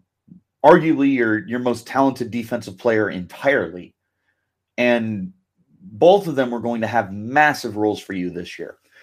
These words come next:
with, and especially for Eric Gentry. That, that is just an absolute killer blow to this Sun Devils team entirely, not just the defense, not just the front seven.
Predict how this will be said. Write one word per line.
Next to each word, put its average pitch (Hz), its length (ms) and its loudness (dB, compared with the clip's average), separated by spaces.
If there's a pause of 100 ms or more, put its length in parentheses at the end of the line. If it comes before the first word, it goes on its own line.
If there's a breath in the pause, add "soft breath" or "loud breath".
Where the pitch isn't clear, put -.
(180 soft breath)
with, 135 360 4
and 110 400 0
especially - 800 -8
for - 160 -2
Eric 98 240 2
Gentry. 92 360 -6
That, 135 420 6 (180)
that 143 200 6
is 120 200 0
just - 240 -8
an 110 140 -12
absolute 101 680 -4 (420 soft breath)
killer 139 640 2
blow 90 560 0 (380)
to 117 160 -6
this 107 260 -2
Sun 98 280 -6
Devils 92 340 -4
team 98 280 -6
entirely, 92 720 -2
not 107 220 -2
just 110 180 -10
the 95 80 -12
defense, 92 480 -8
not 113 160 -4
just 107 160 -6
the 90 80 -14
front 92 300 -8
seven. 87 420 -2